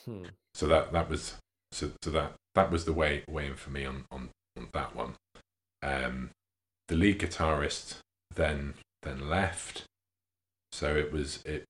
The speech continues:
Speaker 2: it went through another couple of transitions. Um, we started doing the Nirvana stuff on the side as well with that. Um,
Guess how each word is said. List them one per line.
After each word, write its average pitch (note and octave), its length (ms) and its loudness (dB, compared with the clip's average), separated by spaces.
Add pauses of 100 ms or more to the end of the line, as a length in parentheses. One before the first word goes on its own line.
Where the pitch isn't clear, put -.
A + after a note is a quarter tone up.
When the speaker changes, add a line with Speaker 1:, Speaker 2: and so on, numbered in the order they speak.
Speaker 2:
it D2+ 140 -6
went C#2 200 -4
through C#2+ 160 -4
another D#2+ 240 2
couple - 300 -2
of E2 60 -6
transitions. D#2 1080 0
Um, C2+ 440 -6 (180)
we - 60 -10
started - 400 -2
doing C#2 240 -4
the - 80 -6
Nirvana D#2 580 0
stuff - 420 -2
on C2+ 160 -6
the C#2 60 -8
side C#2 420 -4
as C#2 220 -10
well D#2+ 260 2
with C#2+ 200 -4 (100)
that. E2+ 240 2 (960)
Um, C2+ 720 -4